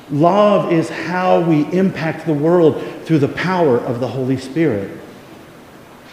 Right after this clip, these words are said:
I mean, we got up this morning and we came here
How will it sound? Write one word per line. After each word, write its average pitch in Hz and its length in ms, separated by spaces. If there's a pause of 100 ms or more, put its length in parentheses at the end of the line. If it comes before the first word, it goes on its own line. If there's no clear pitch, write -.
(880)
I - 40
mean, 156 520 (1300)
we 190 80
got 190 180
up 180 100
this 151 180
morning 156 540 (1300)
and 147 180
we 143 120
came 208 400
here 101 360